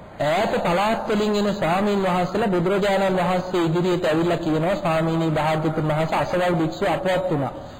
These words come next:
කොහෙද ඉපදුනේ? අසවල් ආරාමේ හිටිය අසවල් භික්ෂුවක් අපවත් වුණා. කොහෙද ඉපදුනේ?' කියලා අහනවා.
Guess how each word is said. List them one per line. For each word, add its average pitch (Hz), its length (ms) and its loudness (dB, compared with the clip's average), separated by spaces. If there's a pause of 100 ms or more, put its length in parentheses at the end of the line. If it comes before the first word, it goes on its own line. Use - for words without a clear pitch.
(100)
කොහෙද 180 300 0
ඉපදුනේ? 180 560 0 (640)
අසවල් 190 480 0
ආරාමේ 185 520 2
හිටිය 185 380 0 (420)
අසවල් 196 380 0
භික්ෂුවක් 185 500 0
අපවත් 180 380 0
වුණා. 151 240 -2
කොහෙද 196 300 0
ඉපදුනේ?' 190 520 0
කියලා 208 240 0
අහනවා. 143 300 -4